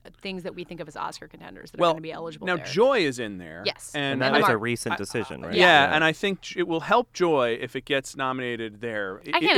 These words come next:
Speaker 1: imagine
Speaker 2: Joy
Speaker 1: why
Speaker 2: needs
Speaker 1: it
Speaker 2: help.
Speaker 1: wouldn't.
Speaker 2: And then I think
Speaker 1: And The
Speaker 2: the,
Speaker 1: Martian,
Speaker 2: The
Speaker 1: too.
Speaker 2: Martian will most definitely get nominated, and that will help The Martian. The other one that I think could really be helped, two more that I think could really be helped, are The Big Short, which I finally saw yesterday and I loved, and,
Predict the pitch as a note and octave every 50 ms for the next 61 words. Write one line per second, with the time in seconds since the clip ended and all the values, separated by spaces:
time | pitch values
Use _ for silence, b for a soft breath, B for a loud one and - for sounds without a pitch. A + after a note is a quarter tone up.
0 | F3 A3+ A3 G#3+ F#3 D3+ C3+ C3 - - - - - - A#2 F#2+ F2 E2+ E2+ -
1 | F2 - B B B B B B B B - D3+ D#3 D#3+ D#3 D#3 D#3 D#3 - D3
2 | D3 - F3+ A#3 B3 B3 A#3+ A3+ G#3 - - A3 F#3+ D3 D3 D#3 F3+ F#3+ G3 -
3 | - - F3+ D#3+ D3+ D3 C#3+ C#3+ C#3 C#3 C3 C3+ - - - B2 B2+ C3+ C3+ C3+
4 | - - C3+ B2+ C#3 C3 A#2+ C3 B2+ B2+ B2 B2 B2 A#2+ A#2+ A#2 A#2 A#2 A#2+ A#2
5 | A2+ A#2 A#2 A#2 A2 G#2+ _ - G2+ G2+ G#2+ G#2+ A2 - - G2 E2+ B B B
6 | B B - D3 - G#3+ C4 E4+ D#4 G3 D#3+ C#3+ B2+ B2+ B2+ - D#3 D3 - C#3+
7 | A#2+ A2 A2+ B2 D3 E3+ F#3 E3 C3 C3 C3 A#2+ B2+ A2+ G#2+ G2+ - - - -
8 | - G#3+ A3 F#3 C#3 B2 A2+ A2 G#2 G#2+ G#2 - A#2+ A2 - A2 G#2+ A#2 A2 A2
9 | G#2 G#2+ A2+ A2 G#2+ - - A2+ G#2 G#2+ G2 A#2+ A#2+ A#2 - - - C3 B2 A#2+
10 | A2+ A2 G#2+ b b b b b b b - A#2 A#2 G#2+ - - A2+ A2 - -
11 | C3 B2 A#2+ A2+ - - G#2 G#2 G#2+ A2+ - - G#2 G2 F#2+ F#2 F2+ F2+ F2+ F#2
12 | G#2 A2+ G#2+ F2+ E2 F2 - - b b b b b - A#2+ A2 G#2 G#2 G#2+ G#2
13 | G#2